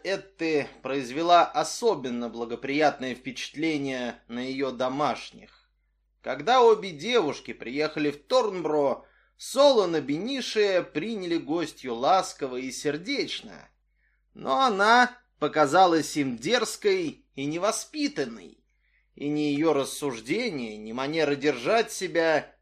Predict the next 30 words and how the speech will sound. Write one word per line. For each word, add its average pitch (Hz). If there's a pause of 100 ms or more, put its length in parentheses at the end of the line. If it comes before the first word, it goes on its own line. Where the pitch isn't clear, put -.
не 156
пришлись 220
им 113
по 113
душе. 87 (720)
«Это 196
что 208
же, 147
девчонка 208
или 254
мальчишка?» — 170 (300)
спросил 143
Стюарт 156
у 131
сестры, 226 (300)
застав 226
её 196
одну 160
в 131
гостиной. 120 (380)
Его 165
смешили 170
и 117
короткие 196
волосы 170
Валиды, 151 (200)
и 139
её 220
упрямый 170
подбородок, 156